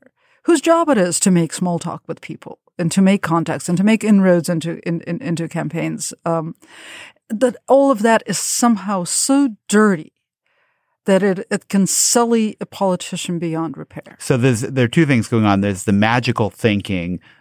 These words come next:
Speaker 2: of this will be the, the, the stake through Trump's heart, and we won't have to deal with all this other bad stuff he's doing.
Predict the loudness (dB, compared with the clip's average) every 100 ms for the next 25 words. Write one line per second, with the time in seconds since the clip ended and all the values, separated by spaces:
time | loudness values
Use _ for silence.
0 | _ -2 2 4 2 -2 -6 _ _ _
1 | _ -2 -2 0 0 2 2 2 0 -6
2 | -6 -2 -2 -4 -8 -8 -6 -4 -4 -2
3 | 0 0 0 -4 -2 -2 0 0 2 2
4 | -2 -2 -2 2 2 2 0 -2 -2 2
5 | 4 4 2 0 0 0 0 -2 -2 0
6 | 0 -4 -8 -20 -12 -4 -2 0 -2 -6
7 | -4 0 0 -2 -6 -8 -6 -4 -2 -4
8 | -8 -12